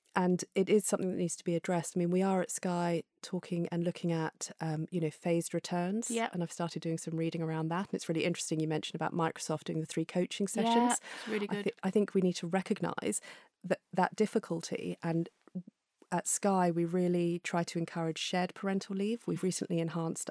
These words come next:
Speaker 1: our maternity leave, so from
Speaker 2: Mm-hmm.
Speaker 1: two paid weeks to six paid weeks when the baby is first born. Um, and things like that really help. So it can really help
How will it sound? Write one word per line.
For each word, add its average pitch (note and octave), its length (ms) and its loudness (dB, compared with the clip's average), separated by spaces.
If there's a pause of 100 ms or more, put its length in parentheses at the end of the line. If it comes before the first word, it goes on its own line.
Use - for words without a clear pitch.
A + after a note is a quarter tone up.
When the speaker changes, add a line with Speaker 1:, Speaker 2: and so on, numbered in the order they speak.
Speaker 1:
our D#3+ 380 -2
maternity F#3 640 0
leave, G3 300 -2
so G3+ 200 0
from A3 180 0
Speaker 2:
Mm-hmm. A3+ 120 4
Speaker 1:
two F3 140 2
paid E3 260 -2
weeks E3 280 -4
to E3+ 100 -8
six - 280 -4
paid F3 220 -2
weeks F#3+ 260 -4
when F3+ 60 -2
the E3 60 0
baby E3 300 0
is D#3+ 100 -6
first D#3+ 240 -4
born. E3+ 280 0 (580)
Um, E3+ 180 2 (240)
and F3 120 0
things A#3+ 200 8
like - 140 2
that F3 240 2
really F#3 400 2
help. E3+ 500 0
So E3 500 2
it E3+ 120 -2
can E3+ 120 2
really E3 220 4
help D#3+ 280 -2